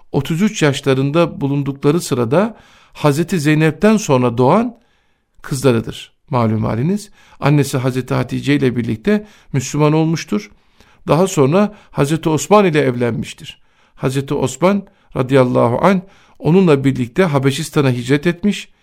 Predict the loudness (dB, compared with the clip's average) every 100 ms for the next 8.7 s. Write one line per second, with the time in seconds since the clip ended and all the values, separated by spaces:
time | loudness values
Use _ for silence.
0 | _ _ -4 -2 0 0 0 2 0 0
1 | 0 -2 0 -2 -2 -2 -2 0 2 0
2 | 2 2 2 0 -2 -4 0 0 0 -6
3 | _ _ _ _ _ -6 -2 0 0 -4
4 | -4 -8 -4 -4 0 2 2 2 0 -2
5 | _ _ _ _ _ -2 0 0 2 4
6 | 4 0 -4 -6 -6 2 2 2 0 -2
7 | -4 -4 -8 -2 -2 -2 _ _ _ _
8 | _ -6 -6 2 4 4 0